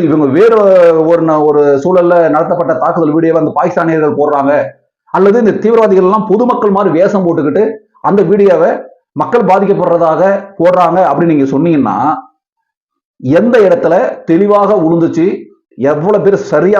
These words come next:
பாதிக்கப்பட்டாங்க அப்படின்னு உங்களுக்கு சொல்ல தெரிஞ்ச உங்களுக்கு அதை பத்தின புள்ளி விபரத்தோட சரியான ஆ-, ஆதாரங்களை வெளியிட முடியுமா அப்படின்னு கொஞ்சம் பாருங்க. ராணுவ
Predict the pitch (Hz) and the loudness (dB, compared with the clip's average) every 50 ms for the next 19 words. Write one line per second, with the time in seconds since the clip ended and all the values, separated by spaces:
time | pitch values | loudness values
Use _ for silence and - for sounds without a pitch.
0 | 170 151 156 170 175 175 - 131 143 - - 143 135 139 165 185 - - - - | 0 0 0 0 -2 -2 -2 -4 -4 -4 -4 -4 -2 -2 -2 -4 -4 -6 -12 -20
1 | _ _ - 127 139 - 170 165 151 160 175 208 220 190 - - 135 151 160 151 | _ _ -6 -6 -4 -2 -2 -2 -2 0 0 -2 -2 -4 -4 -2 -2 -2 -2 -2
2 | 151 151 156 151 135 - 175 180 208 - 190 165 151 143 135 135 151 165 160 147 | -2 -2 -2 -2 -2 -2 -2 -2 -2 -2 -2 -2 -2 0 0 0 0 0 -2 -2
3 | - 117 101 107 131 170 170 - - _ _ _ _ _ _ _ _ _ _ _ | -2 -4 -4 -2 -2 -4 -4 -8 -14 _ _ _ _ _ _ _ _ _ _ _
4 | _ _ _ - - - 170 - - 170 - - 202 202 202 220 240 - - - | _ _ _ -4 -2 -2 0 0 -2 -2 -2 0 0 0 0 0 -2 -4 -6 -12
5 | - - _ 151 165 196 220 233 220 185 170 156 139 - 139 135 143 151 175 - | -18 -14 _ -4 -2 0 0 0 0 0 0 -2 -2 -2 -2 0 0 0 0 -2
6 | - 135 - 165 156 165 180 185 175 127 139 139 147 185 - - - _ _ _ | -4 -6 -4 -2 -2 0 0 0 0 0 0 0 -2 -2 -4 -8 -12 _ _ _
7 | _ - 110 120 139 160 190 190 165 151 139 131 123 123 117 110 123 165 202 202 | _ -6 -4 -2 0 0 0 0 0 0 -2 0 -2 -2 -2 -2 -2 -2 -2 0
8 | 208 196 185 175 175 202 202 147 147 165 190 196 185 180 160 151 143 143 139 143 | 0 0 0 0 0 0 0 -2 -2 0 2 2 2 0 0 -2 0 0 0 0
9 | 147 139 104 - - 123 135 131 147 156 165 143 131 123 - - 123 131 135 131 | 0 -2 -4 -4 -4 -4 -4 -2 -2 -2 -2 -2 -2 -2 -2 -2 -2 -2 -2 -2
10 | 117 104 95 - 143 - - _ _ _ _ _ _ _ _ _ _ _ - - | -2 -4 -4 -6 -6 -10 -14 _ _ _ _ _ _ _ _ _ _ _ -12 -8
11 | - 127 135 180 226 247 254 233 | -4 -2 0 2 2 2 2 0